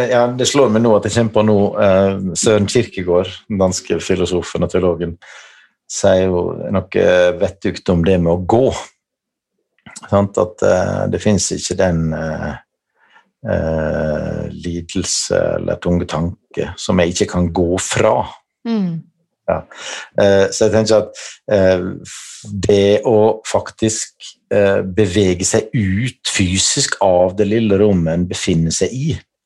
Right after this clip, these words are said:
Speaker 1: kan for somme være en del av terapien eller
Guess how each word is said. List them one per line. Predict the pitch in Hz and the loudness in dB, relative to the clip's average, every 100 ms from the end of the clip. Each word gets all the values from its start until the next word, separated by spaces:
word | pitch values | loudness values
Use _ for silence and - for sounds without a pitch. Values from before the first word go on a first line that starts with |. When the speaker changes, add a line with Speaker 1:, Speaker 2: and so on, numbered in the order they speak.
| - | -4
Speaker 1:
kan | 101 92 95 107 - | 0 2 0 -2 -6
for | - | -4
somme | - 107 107 107 85 | 0 2 4 4 4
være | 95 95 92 85 78 - - | 4 4 2 0 -2 -4 0
en | 98 85 | 0 2
del | 90 80 80 | 0 0 0
av | 78 | -2
terapien | - 87 - - 80 73 76 80 | 0 -2 -2 -4 -8 -6 -4 -4
eller | 85 80 - - | -4 -4 -4 -6